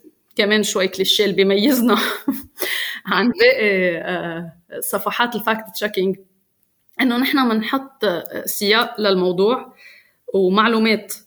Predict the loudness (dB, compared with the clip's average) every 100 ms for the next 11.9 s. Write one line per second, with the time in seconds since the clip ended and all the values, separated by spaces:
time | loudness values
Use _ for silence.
0 | _ _ _ -2 0 2 0 2 4 4
1 | 2 -4 -14 -6 -4 0 2 2 2 4
2 | 4 4 2 -2 -2 -6 -4 0 2 2
3 | 2 2 2 2 2 2 0 -4 -14 -20
4 | -20 _ -2 2 2 0 0 2 0 -2
5 | 0 0 0 2 2 2 2 0 0 -2
6 | -4 -12 -20 -20 -20 -20 _ _ -2 2
7 | 4 6 6 4 4 2 2 4 4 4
8 | 2 2 2 2 2 2 2 0 -2 -2
9 | -2 0 2 0 2 2 2 2 0 0
10 | 0 0 0 -2 0 2 2 2 0 -2
11 | 0 0 2 2 2 2 2 0 -4